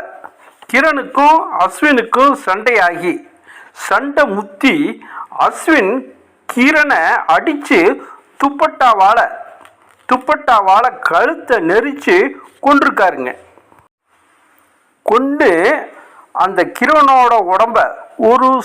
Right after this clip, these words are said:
சூட்கேஸ்ல வச்சு கை கால்களை எல்லாத்தையும் ஒரு பிளாஸ்டிக் கவர்ல போட்டு கட்டி அப்புறப்படுத்தியிருக்காருங்க. சாயந்தர நேரம்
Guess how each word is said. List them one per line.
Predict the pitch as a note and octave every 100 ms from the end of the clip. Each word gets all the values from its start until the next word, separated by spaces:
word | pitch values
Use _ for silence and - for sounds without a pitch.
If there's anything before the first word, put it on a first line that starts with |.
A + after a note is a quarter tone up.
| -
சூட்கேஸ்ல | C#4+ D#4 - C4+ A#4 - G#3+
வச்சு | F3+ - - E3 F#3+ - - - _
கை | - B3+ C#4+ D4 A#3
கால்களை | B3 A#3+ A#3+ A#3 A#3
எல்லாத்தையும் | A3 A3+ A#3 A#3+
ஒரு | G3+
பிளாஸ்டிக் | - G3+ C4+ C#4 C4+ -
கவர்ல | G#3+ F#3+ G3
போட்டு | G3 A3+ G3+ F3 -
கட்டி | G#3 G#3 - F#3+ F#3 B3+ - - - -
அப்புறப்படுத்தியிருக்காருங்க. | A3 - F#4 C#4+ A3+ A3+ - G#3 F#3+ D#3 C#3 - _ _ _ - _ _ _ _ _ - _ - -
சாயந்தர | - F3+ B3 B3+ G#3+ G#3
நேரம் | F#3+ G#3 -